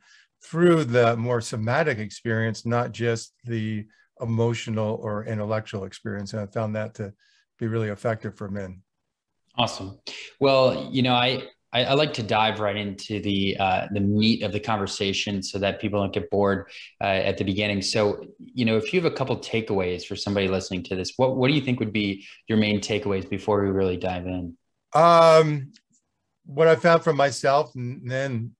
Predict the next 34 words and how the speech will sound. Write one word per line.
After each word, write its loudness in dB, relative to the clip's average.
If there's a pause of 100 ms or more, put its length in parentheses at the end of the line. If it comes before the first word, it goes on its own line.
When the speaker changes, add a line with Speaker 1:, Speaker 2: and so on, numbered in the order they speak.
(220)
Speaker 1:
thousands 4
of 2
men 0
is -2
that, -2 (240)
you 6
know, 8
you 2
ask 4
us, 4 (560)
"What 2
do 0
you 0
feel?" 4
And -4
you -2
know 4
how 4
it -4
is -8
with -8
guys, -2
you -2
know, -2
either 2
we 2
roll 8
our 8
eyes 6
or -4
we're -4
looking -4
for -2
the 0